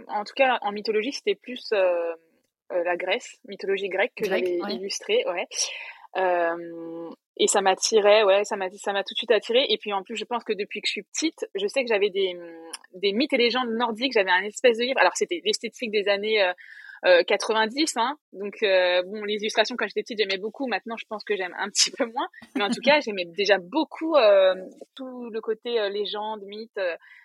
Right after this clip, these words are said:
Speaker 1: Donc ça, ouais, non, ça m'a, ça m'a pas fait peur. J'étais plutôt contente, justement. C'était, ça changeait un petit peu, donc, euh, j'étais contente.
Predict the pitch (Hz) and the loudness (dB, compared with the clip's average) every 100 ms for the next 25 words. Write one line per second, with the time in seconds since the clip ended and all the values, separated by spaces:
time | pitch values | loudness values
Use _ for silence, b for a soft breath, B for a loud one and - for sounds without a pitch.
0 | B - 190 269 269 214 202 175 - 180 | B -18 -8 -6 -4 -4 -6 -12 -14 -10
1 | 180 175 _ - 277 262 277 285 233 233 | -10 -12 _ -10 -6 -2 -2 -4 -6 -6
2 | 220 208 202 214 233 254 233 254 226 214 | -6 -8 -10 -10 -10 -10 -10 -12 -12 -12
3 | 226 196 214 _ - 220 202 180 180 185 | -12 -14 -18 _ -14 -6 -2 0 0 0
4 | 214 - 220 226 233 - - 262 277 220 | 0 -2 -4 -6 -8 -10 -10 -8 -8 -6
5 | 202 175 175 _ _ _ _ - 226 - | -2 -2 -2 _ _ _ _ -12 -12 -10
6 | 226 175 | -12 -14